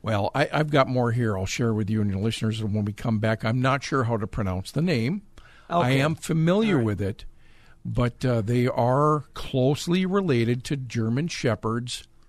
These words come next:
Speaker 2: That's what I thought. They
Speaker 1: And
Speaker 2: looked a lot like 'em.
Speaker 1: they're
Speaker 2: Yeah.
Speaker 1: terrific police dogs. They're expensive. But, uh, Brad, we have a caller on the phone, and it's Nicole from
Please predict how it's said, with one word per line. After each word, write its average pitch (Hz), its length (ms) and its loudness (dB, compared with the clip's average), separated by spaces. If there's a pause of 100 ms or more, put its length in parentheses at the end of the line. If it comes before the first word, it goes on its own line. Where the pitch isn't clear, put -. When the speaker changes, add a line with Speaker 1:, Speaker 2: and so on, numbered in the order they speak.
(540)
Speaker 2:
That's - 220 -8
what 254 100 -4
I 285 80 -2
thought. - 520 -6 (100)
They 165 80 -4
Speaker 1:
And 180 120 2
Speaker 2:
looked 247 220 -2
a 262 80 -2
lot 147 300 -4
like 143 240 -4
'em. - 20 -6
Speaker 1:
they're 156 220 2
Speaker 2:
Yeah. - 80 -10
Speaker 1:
terrific 139 880 2
police 127 460 0
dogs. 104 600 -2
They're 113 360 -4
expensive. 120 840 -6 (800)
But, 113 260 0
uh, 113 220 2 (720)
Brad, 208 400 2 (500)
we 143 440 2
have 107 560 -2
a 113 80 -4
caller 147 420 0
on 160 80 0
the 202 80 -4
phone, 104 480 -2 (480)
and 147 180 0
it's 147 220 -2
Nicole 135 800 2 (220)
from 226 360 -4